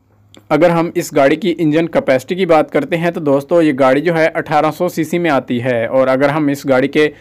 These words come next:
कलर कंडीशन की बात करते हैं तो इस गाड़ी की कलर कंडीशन जो है वो इंतहाई साफ़ सुथरी है।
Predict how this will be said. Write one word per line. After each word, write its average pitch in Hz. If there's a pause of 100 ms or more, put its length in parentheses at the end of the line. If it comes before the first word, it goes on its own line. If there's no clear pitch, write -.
(420)
कलर 165
कंडीशन 156
की 185
बात 147
करते 143
हैं 185
तो 185
इस 165
गाड़ी 135
की 156
कलर 151
कंडीशन 180
जो 170
है 170
वो 170
इंतहाई 147
साफ़ 139
सुथरी 127
है। 117